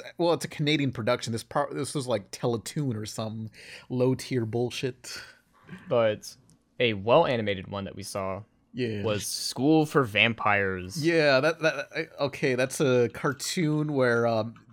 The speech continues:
Speaker 1: you probably never seen that cartoon, but you may have seen someone draw the girl character, and that's literally <laughs> all that's special about this show. Nobody gives a shit about this show unless they, they're weirdos that are into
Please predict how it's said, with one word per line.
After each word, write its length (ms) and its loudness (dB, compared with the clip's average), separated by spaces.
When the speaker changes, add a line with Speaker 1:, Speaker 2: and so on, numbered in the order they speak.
Speaker 1:
you 100 -6
probably 300 2
never 240 0
seen 200 -4
that 140 -2
cartoon, 560 -4
but 160 -2
you 240 -6
may 280 -2
have 160 -2
seen 260 -2
someone 260 -4
draw 220 0
the 100 -2
girl 280 0
character, 440 -4
and 120 -2
that's 240 -2
literally 580 2
<laughs> 260 -12
all 140 4
that's 140 2
special 300 -2
about 180 0
this 100 -4
show. 200 0
Nobody 440 2
gives 240 0
a 80 2
shit 320 -2
about 240 2
this 120 -2
show 320 0
unless 220 0
they, 120 0
they're 180 -4
weirdos 440 0
that 140 0
are 100 0
into 680 -4